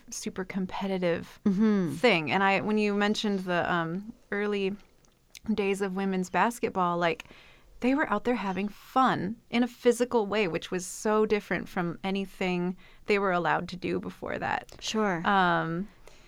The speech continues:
Speaker 1: and when I started playing basketball just about a year ago,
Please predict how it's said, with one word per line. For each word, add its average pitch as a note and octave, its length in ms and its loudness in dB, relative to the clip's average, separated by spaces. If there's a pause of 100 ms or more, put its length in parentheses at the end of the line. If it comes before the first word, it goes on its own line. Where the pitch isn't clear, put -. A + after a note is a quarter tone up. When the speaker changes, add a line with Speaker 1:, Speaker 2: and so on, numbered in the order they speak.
(340)
Speaker 1:
and G3 480 0
when G3+ 160 0
I B3+ 100 4
started G#3 320 0
playing F3+ 240 0
basketball F3 840 0
just F#3 340 -8
about F3+ 320 -4 (140)
a F#3+ 60 -4
year F3 260 -2
ago, - 480 -2